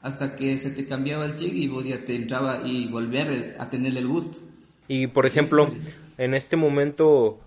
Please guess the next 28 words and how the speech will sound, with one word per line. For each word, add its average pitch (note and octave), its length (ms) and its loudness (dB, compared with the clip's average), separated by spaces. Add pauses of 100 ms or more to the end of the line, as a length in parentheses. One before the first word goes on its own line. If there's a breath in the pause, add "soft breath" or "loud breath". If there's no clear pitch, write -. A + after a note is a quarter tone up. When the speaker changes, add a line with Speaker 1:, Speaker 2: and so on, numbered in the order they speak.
Speaker 2:
pues, - 240 -6 (220)
tú C3 80 0
ya C3 160 6
tienes B2 320 0
una, B2 280 0
una B2 200 -2
empresa A#2+ 340 0
formada, A2 540 4
¿no? A#2 220 0
Que A#2 80 -2
más A2 200 0
adelante A2 340 4
hablaremos G#2 440 4
de G2 140 4
ella. G2 220 0 (280 loud breath)
Pero, A#2 640 6 (140)
em, A#2+ 580 -4 (1200)
es - 140 -4
algo E3 160 6
que, A2+ 380 2
un C3+ 220 -2
tema D3+ 240 2
que D3+ 100 -2
platico B2+ 480 0
con A2+ 180 -4
todos A#2 180 4
los C3 140 0
invitados, A2+ 640 2